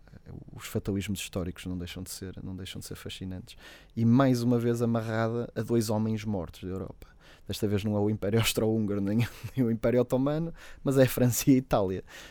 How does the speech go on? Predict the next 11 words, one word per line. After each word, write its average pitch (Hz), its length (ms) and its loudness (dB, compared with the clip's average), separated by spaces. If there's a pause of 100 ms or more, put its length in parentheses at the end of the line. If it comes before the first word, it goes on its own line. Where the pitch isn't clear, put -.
(140)
Ou 135 100 0
seja, 90 400 -2 (100)
a - 60 0
Alemanha 147 560 4
vê-se, 117 640 -2 (180)
eh, 110 500 -2
como 92 320 -8
a 90 80 -8
grande 92 300 -4
economia, 127 640 -4 (580)
eh, 127 720 4